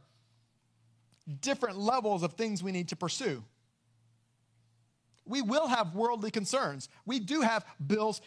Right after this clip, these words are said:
to pay. There is sickness to be dealt with and kids to raise and an economy to be aware of. But the question is, what is our primary focus? What's the overarching pursuit of our hearts and lives?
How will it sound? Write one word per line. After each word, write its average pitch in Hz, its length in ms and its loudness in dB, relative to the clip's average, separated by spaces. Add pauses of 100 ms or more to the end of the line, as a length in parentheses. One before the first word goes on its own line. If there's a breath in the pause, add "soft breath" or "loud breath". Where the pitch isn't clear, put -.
to 196 80 -2
pay. 170 500 0 (1600 soft breath)
There 226 160 0
is 214 140 -4 (100)
sickness 233 520 -2
to 226 100 -4
be 180 140 2
dealt 214 300 2
with 196 180 0
and 160 160 -4
kids 233 340 0
to 185 100 -4
raise 196 460 0
and 139 220 -6 (300 soft breath)
an 175 100 -4
economy 196 540 0
to 170 100 -8
be 185 100 0
aware 214 340 0
of. 120 240 -6 (1700 soft breath)
But 190 120 -8
the 185 40 -6
question 262 440 0
is, 151 120 -6
what 233 180 0
is 208 120 0
our 160 120 4
primary 151 580 -2
focus? - 720 -12 (760 soft breath)
What's 254 220 -4
the 233 160 0
overarching 220 880 0
pursuit 190 460 -4
of 156 80 -4
our 151 160 0
hearts 185 320 0
and 147 100 -6
lives? 156 340 2